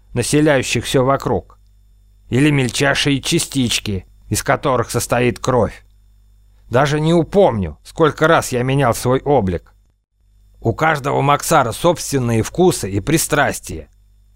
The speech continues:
Стардах одно время был занят тем, что создавал из себя некий образец абсолютной красоты.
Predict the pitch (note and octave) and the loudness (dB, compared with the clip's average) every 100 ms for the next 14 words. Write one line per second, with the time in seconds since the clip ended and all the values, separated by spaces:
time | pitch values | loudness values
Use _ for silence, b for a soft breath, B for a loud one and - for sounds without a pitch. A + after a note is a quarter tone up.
0 | _ _ _ _ - D#3+ F#3 E3 E3 D3+ | _ _ _ _ -4 0 2 0 -2 0
1 | C#3 C#3+ C3 D#3 D#3+ C#3+ B2+ C3 A#2 C#3 | 2 2 4 2 2 0 0 0 2 0
2 | D3 A2 - D#3+ D#3+ C3 _ _ - B2+ | 0 -4 -2 0 0 -2 _ _ -4 -2
3 | - C#3 A#2+ C3+ D3+ C3+ A#2+ - C#3 B2 | 0 0 2 2 4 2 0 -2 -2 2
4 | E3 D3 - B2+ C#3 - C3+ A#2 A2 A#2+ | 0 0 -8 -10 -8 -8 -6 -4 0 0
5 | A#2+ D3+ C#3 A#2+ - A#2 C3 C#3 D3 - | 2 2 2 -2 0 0 0 0 -2 -2
6 | C3 - D3 - C3 E2 | -2 -2 -2 -2 -6 -8